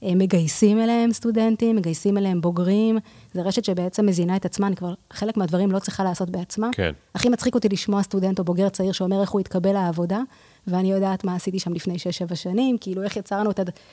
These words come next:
Speaker 1: את ההזדמנות הזאת לפני שבע שנים. היום זה כבר קורה מאינרציה,
Speaker 2: כן.
Speaker 1: כי אנשים מביאים אנשים,
Speaker 2: אבל
Speaker 1: אבל
Speaker 2: תגיד,
Speaker 1: הם יותר מפוקחים.
Speaker 2: כשסטודנטים, לפחות פעם זה היה ככה, כמעט עד שהם מסיימים, לא מעניין אותם עולם העבודה.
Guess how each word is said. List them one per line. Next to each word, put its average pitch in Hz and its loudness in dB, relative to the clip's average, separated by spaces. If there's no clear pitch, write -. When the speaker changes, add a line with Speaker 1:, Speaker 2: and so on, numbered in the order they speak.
Speaker 1:
את - 0
ההזדמנות 190 4
הזאת 226 2
לפני 208 2
שבע 220 -4
שנים. 285 4
היום 226 2
זה - -2
כבר 196 -2
קורה 196 2
מאינרציה, 196 2
Speaker 2:
כן. 247 0
Speaker 1:
כי 190 -2
אנשים 180 0
מביאים 185 0
אנשים, 233 -2
Speaker 2:
אבל 113 2
Speaker 1:
אבל 107 -6
Speaker 2:
תגיד, 202 6
Speaker 1:
הם 190 6
יותר 208 2
מפוקחים. 190 0
Speaker 2:
כשסטודנטים, 113 -2
לפחות - -4
פעם 139 2
זה 95 -2
היה 76 -4
ככה, - -12
כמעט 120 0
עד 147 2
שהם 139 0
מסיימים, 82 -2
לא 104 0
מעניין 269 0
אותם - -2
עולם 76 -6
העבודה. 73 -10